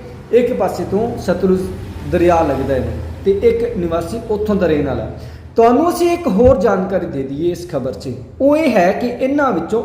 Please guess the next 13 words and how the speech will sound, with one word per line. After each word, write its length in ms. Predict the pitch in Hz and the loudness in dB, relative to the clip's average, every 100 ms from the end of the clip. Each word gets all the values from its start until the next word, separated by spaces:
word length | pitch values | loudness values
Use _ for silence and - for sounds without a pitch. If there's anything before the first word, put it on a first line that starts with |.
| 285 | 0
ਇੱਕ 220 | 277 - | 0 0
ਬੰਦਾ 640 | 190 151 139 165 202 - - - | 0 0 2 0 0 -6 -12 -2
ਜਾਂ 180 | 151 190 | 2 4
ਤਾਂ 140 | 226 | 4
ਮੰਗਲ 400 | 254 202 202 233 | 4 4 4 2
ਸਿੰਘ 240 | 240 262 269 - - 170 | 2 -2 -4 -8 -14 -2
ਜਾਂ 440 | 196 262 277 277 - - | 2 4 2 0 -8 -10
ਜਿਹੜਾ 240 | 147 214 240 | 2 4 4
ਤੇ, 320 | 226 214 190 226 | 2 0 0 0
ਅ, 520 | 202 185 175 170 156 | 2 4 4 2 0
ਗੁਰਮੀਤ 460 | 147 185 208 233 - | 0 2 4 2 0
ਸਿੰਘ 200 | 196 151 | -2 -2
ਹੈਗਾ 180 | 123 | -4